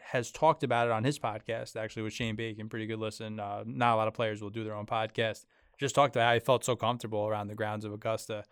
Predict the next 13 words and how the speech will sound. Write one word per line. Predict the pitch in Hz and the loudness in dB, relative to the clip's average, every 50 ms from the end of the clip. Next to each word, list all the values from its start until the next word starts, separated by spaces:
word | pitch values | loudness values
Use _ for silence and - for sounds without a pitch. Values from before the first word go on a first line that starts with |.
| _ _ _ _ _ _ _ - | _ _ _ _ _ _ _ -4
Um, | 117 107 107 107 107 110 107 110 117 | -2 0 0 0 0 -2 -4 -8 -6
so | - - | 0 2
I, | 117 117 123 - 123 123 | 2 2 2 2 2 2
I'm | 139 151 | 4 4
looking | 170 160 - 160 | 2 2 2 2
at | 131 120 120 | 0 0 0
Max | 120 123 123 120 - - | 0 -2 -2 -4 -4 -4
Homa | - 117 120 123 120 110 104 | -4 -2 -2 -2 -4 -6 -6
to | - - 113 107 104 | -6 -8 -8 -8 -8
certainly | - - 127 123 131 127 120 117 117 | -6 -2 0 0 0 -2 -4 -4 -2
make | 117 117 113 - | -2 -4 -6 -6
the | 110 104 | -10 -14
cut. | - - - 117 127 139 - | -8 -2 0 0 0 0 -4